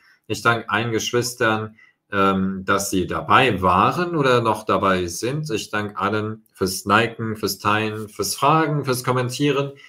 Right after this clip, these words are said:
Danke auch an alle Geschwister, die heute auch den Kanal, äh, finanziell nochmal unterstützt haben mit ihrem Super Thanks. Vielen Dank, mille grazie auch, äh, dafür noch einmal.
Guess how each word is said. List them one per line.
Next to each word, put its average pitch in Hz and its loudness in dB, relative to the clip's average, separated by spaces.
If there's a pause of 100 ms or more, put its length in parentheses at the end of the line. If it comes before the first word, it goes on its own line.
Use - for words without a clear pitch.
(420)
Danke 131 -2
auch 127 -4
an 110 -6
alle 107 -4
Geschwister, 101 -2 (360)
die 101 -2
heute 98 0
auch 90 -4
den 95 -4
Kanal, 95 -2 (200)
äh, 90 -6
finanziell 90 -4
nochmal 147 -2
unterstützt 123 -4
haben 107 -2
mit 98 -8
ihrem 92 -4
Super 131 -2 (160)
Thanks. 123 -4 (320)
Vielen 113 0
Dank, 107 -2
mille 95 -2
grazie 98 0 (100)
auch, 92 -6
äh, 82 -12
dafür 113 0
noch 110 -2
einmal. 101 -4